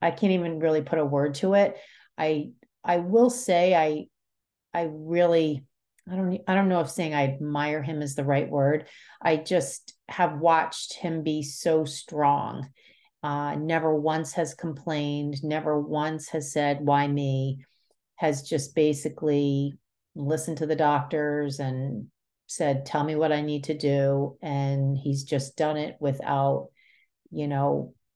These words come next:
complaining or feeling sorry for himself. And so, I don't know, I wasn't actually gonna share, share that, but I just spontaneously decided to. And like I said, I did share a couple of things on my stories, uh,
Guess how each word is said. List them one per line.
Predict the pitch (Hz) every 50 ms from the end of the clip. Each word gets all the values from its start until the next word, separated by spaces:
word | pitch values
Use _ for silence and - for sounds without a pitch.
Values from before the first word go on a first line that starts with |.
| _ _ -
complaining | - 208 185 - - 202 185 185 185 180 175 170 170 165 165 160
or | - - 147 147 143 139 139 143 139 139 - - - -
feeling | - 165 147 139 143 139
sorry | - - 151 139 139 139
for | 135 - 131 117
himself. | 113 120 123 - - 143 110 - - - - _ _ _ - - - - _ _ _ _ _ _ _ _ _ _ _ _ _ _ _ - -
And | - 175 180 180 180
so, | - - - - - 175 175 175 170 170 170 170 170 170 143 - - - - -
I | - 185
don't | 185 175
know, | 165
I | 151 151
wasn't | 156 175 175 180 165
actually | 156 151 143 - 165 151
gonna | 147 147 139
share, | 135 - 170 147 143 143 143 139 - - _ _ _
share | - - - 202 190 170 156
that, | 147 139 131 131 147 -
but | - 156
I | 147 143
just | 139 147 139 139
spontaneously | - - 139 139 139 139 156 147 147 143 139 139 139 - 156 143 139 139 143 143 139
decided | 160 147 143 - 151 139 143 135 135 131 135
to. | - - 131 123 123 127 - - - _ - - - - _ _
And | 214 220 226 233
like | 240 247 247
I | 247
said, | 240 240 208 175 170
I | 165 170
did | 165 185 208 208 202 202
share | - - 190 175 170 165 160
a | 151 151 -
couple | 156 139 147 143
of | 143 139 139
things | - - 151 147 143 139
on | 156 143
my | 143 143 139
stories, | 135 - - 151 143 143 143 143 143 139 139 - - _ _ -
uh, | 160 147 139 131 131 127 107 -